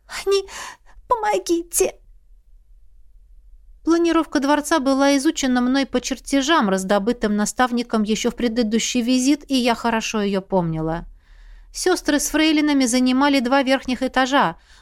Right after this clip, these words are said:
но раньше я туда не совалась, даже общей лестницей предпочитала не пользоваться,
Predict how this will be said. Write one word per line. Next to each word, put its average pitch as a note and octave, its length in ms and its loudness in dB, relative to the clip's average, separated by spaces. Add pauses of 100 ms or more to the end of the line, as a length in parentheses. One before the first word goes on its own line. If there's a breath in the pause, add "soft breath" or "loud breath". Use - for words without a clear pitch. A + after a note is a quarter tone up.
но A3+ 180 4
раньше G3+ 300 0
я A3 140 0
туда B3 200 0
не C#4 120 2
совалась, D#4 600 0 (200)
даже G#3+ 320 2
общей B3+ 420 0
лестницей D4+ 460 0
предпочитала G#3 640 -2
не A3+ 180 2
пользоваться, E3 760 -2